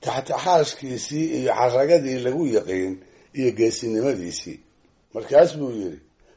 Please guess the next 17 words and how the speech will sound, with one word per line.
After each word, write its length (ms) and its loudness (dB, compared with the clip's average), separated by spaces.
"Qalbigay 480 2
xanuunsada, 760 0
markaan 440 0
qaalanow 640 2
dayo 360 4
ee 240 2
qob 180 4
iyo 260 0
luuli 440 -2
qaabkuu 600 2
ahaa, 400 2
qaydadii 580 2
midabka 500 0
qarqarootigii 920 -2
socodka 540 -2
iyo 240 4
qalanjalaafyoodka, 1300 2